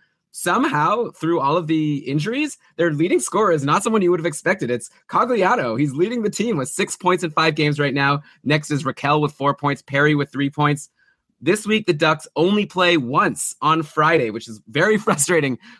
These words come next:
for owners of Ducks players. Maybe you don't mind if you have Getzlaf and you could throw him in I R plus or something and hope he'll just come back the following week since they only play one games. Brian,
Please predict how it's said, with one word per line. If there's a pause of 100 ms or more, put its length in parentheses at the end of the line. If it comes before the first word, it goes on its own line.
for
owners
of
Ducks
players.
Maybe
you
don't
mind
if
you
have
Getzlaf
and
you
could
throw
him
in
I
R
plus
or
something (220)
and
hope
he'll
just
come
back
the
following
week
since
they
only
play
one
games. (260)
Brian,